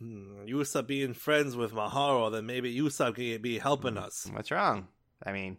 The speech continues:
Speaker 2: you seem like you've got everything under control here.
Speaker 1: Uh, what's the skill you need to roll here?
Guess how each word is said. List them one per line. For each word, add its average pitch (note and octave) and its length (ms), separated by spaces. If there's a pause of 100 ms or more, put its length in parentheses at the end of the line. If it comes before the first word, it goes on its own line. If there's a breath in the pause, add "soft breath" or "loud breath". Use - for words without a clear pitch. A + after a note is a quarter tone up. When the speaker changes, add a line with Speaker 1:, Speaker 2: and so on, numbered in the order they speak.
Speaker 2:
you G#2+ 160
seem F#3 400
like G#2 240
you've B2+ 160
got B2 160
everything C3 280
under F#3+ 200
control A2+ 320
here. G#2 280
Speaker 1:
Uh, G3 580
what's F3+ 240
the F3 100
skill D3+ 400
you C#3 100
need B2+ 140
to A2 100
roll G#2+ 320
here? G2+ 540